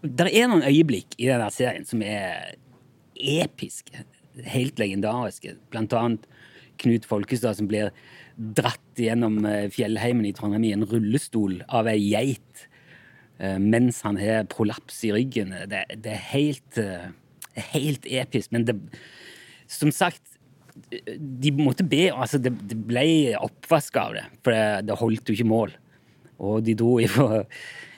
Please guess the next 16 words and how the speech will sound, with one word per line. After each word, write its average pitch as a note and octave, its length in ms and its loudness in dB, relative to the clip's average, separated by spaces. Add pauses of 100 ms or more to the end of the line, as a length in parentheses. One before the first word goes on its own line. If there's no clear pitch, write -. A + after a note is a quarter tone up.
(160)
ifra G#2 760 0
Trondheim G2+ 480 -2
ned F#2 200 -4
til G2 160 -4
Oslo - 320 -4
i G2 280 0
Kringkastingsrådet F#2+ 840 -6
og F#2+ 40 -14
sa, G2+ 180 -10 (340)
«Her A2 240 -2
har G2 120 -4
vi G2 120 -4
ikke A2 200 -4
vært - 280 -10
nøye G2 240 -2
nok - 240 -6